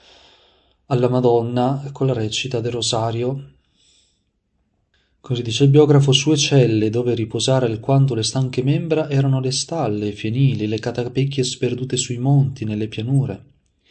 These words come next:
Il suo vitto era un tozzo di pane secco, un sorso d'acqua fresca, qualche frutto guasto e abbandonato lungo la strada.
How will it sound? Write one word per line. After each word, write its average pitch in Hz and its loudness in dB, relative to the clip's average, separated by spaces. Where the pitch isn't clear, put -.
Il 135 -2
suo 131 2
vitto 143 2
era 131 4
un 123 -4
tozzo - -4
di 135 0
pane 131 -2
secco, - -2
un 107 -2
sorso 120 -4
d'acqua 117 -6
fresca, 123 -2
qualche 123 -4
frutto 135 -2
guasto 127 -2
e - 2
abbandonato 117 -4
lungo 117 -6
la 117 -4
strada. 110 -4